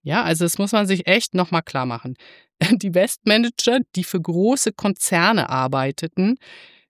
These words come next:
die, äh, wurden also quasi freigestellt von dieser Arbeit und konnten sich jetzt erstmal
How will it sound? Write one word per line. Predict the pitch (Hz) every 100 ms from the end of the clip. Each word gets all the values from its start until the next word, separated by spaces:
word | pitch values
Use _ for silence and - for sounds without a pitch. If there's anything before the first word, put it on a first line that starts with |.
| _ -
die, | 214 208 208
äh, | 180
wurden | 180 262 247
also | 185 196
quasi | - 180 180
freigestellt | - - 269 285 - 147 143
von | 156
dieser | 147 147
Arbeit | 135 143 190 -
und | 185
konnten | - 196 -
sich | 180 180
jetzt | 170 -
erstmal | - 175 - 180 180 170